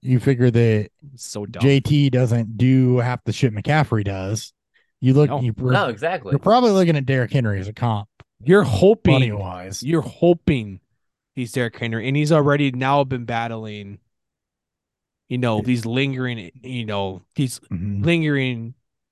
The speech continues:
Speaker 2: injuries after fucking nearly a thousand touches in college. Like,
Speaker 1: Yeah, that's,
Speaker 2: he was
Speaker 1: that's
Speaker 2: always
Speaker 1: exactly
Speaker 2: a one,
Speaker 1: it.
Speaker 2: he was always a rookie, uh, contract guy for me. Like,
Speaker 1: Mm-hmm.
Speaker 2: I hope I'm wrong, but I, I, it's, he's,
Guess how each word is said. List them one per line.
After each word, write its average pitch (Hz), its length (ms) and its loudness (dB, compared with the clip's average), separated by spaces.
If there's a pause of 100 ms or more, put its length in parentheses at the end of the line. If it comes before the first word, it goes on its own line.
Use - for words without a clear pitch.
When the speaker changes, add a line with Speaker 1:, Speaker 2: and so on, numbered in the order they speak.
(120)
Speaker 2:
injuries 120 840 -4
after 127 420 -2
fucking 147 400 -2
nearly 143 260 -6
a 131 40 -4
thousand 139 420 -4
touches 135 400 -6
in 113 100 -14
college. 98 480 -14
Like, 90 280 -20 (320)
Speaker 1:
Yeah, 151 200 2 (320)
that's, 135 400 -2 (380)
Speaker 2:
he - 80 0
was 135 100 6
Speaker 1:
that's 175 80 4
Speaker 2:
always 190 180 6
Speaker 1:
exactly 147 220 4
Speaker 2:
a - 40 4
one, 104 120 4
Speaker 1:
it. 101 180 -4 (480)
Speaker 2:
he 147 60 -2
was 147 120 -2
always 160 300 0
a 131 120 -6
rookie, 139 720 -6
uh, 127 140 -10
contract 123 640 -6
guy 110 220 -8
for 110 180 -12
me. 104 300 -10 (200)
Like, 104 280 -14 (380)
Speaker 1:
Mm-hmm. 101 200 -8
Speaker 2:
I 135 60 -2
hope 147 280 -2
I'm 131 180 -4
wrong, 117 360 -8
but 107 160 -14
I, 92 200 -16
I, - 160 -18
it's, - 380 -16
he's, - 340 -14